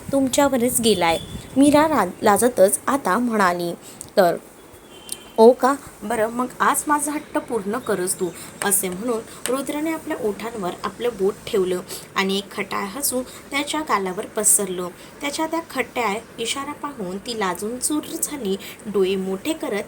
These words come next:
"काही काय हो," असं इशाऱ्यात म्हणाली. रुद्रने नकारार्थी मान हलवली. "आज ऐकणार नाही असंच हट्ट करत होता रुद्र." रुद्राचा हट्टीपणा मीराला माहीत होता. त्याची इच्छा पूर्ण झाल्याशिवाय तो शांत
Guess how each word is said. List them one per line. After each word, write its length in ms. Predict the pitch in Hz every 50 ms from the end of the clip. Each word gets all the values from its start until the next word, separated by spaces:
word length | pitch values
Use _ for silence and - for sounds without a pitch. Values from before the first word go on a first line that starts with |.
| - -
"काही 300 | 226 208 202 214 277 311
काय 320 | 311 - 311 277 233 202
हो," 180 | 185 185 175 175 180 - - - - - -
असं 260 | - 233 240 - - 202
इशाऱ्यात 440 | - - 214 - 254 247 226 240 247 -
म्हणाली. 460 | 277 226 196 196 185 175 180 180 175 190 - - - - -
रुद्रने 460 | 208 220 202 196 202 190 190 196 202
नकारार्थी 600 | 202 190 180 - 190 185 190 190 190 - - 226
मान 340 | 233 208 190 185 196 262 294 294
हलवली. 380 | 320 311 311 311 302 226 233 254 - - - - - -
"आज 120 | - 277 294 - - -
ऐकणार 480 | 247 254 254 - 285 277 311 320 330 320
नाही 220 | 320 330 330 330
असंच 360 | 320 277 - - 339 339 - 330
हट्ट 240 | 320 - - -
करत 340 | 311 311 - 254 240 277 - -
होता 260 | 208 190 - 175 170
रुद्र." 280 | 175 175 175 185 185 180 170 - - - - - -
रुद्राचा 420 | 196 190 180 190 185 185 180 - 196 190
हट्टीपणा 600 | - 196 190 - - 190 190 - 190 185 190 202
मीराला 460 | 208 214 208 190 196 190 190 202 240
माहीत 320 | 233 240 226 208 190 269 262 -
होता. 280 | 277 262 - 196 196 208 - - - - - -
त्याची 280 | 294 294 285 330 339
इच्छा 260 | 330 320 - - 349 349
पूर्ण 400 | 349 277 240 208 214 214 247 311
झाल्याशिवाय 720 | 302 - 311 311 294 311 320 302 - - 277 208 175 175
तो 140 | 190 196 294
शांत 440 | 320 - - 277 240 202 175 170 -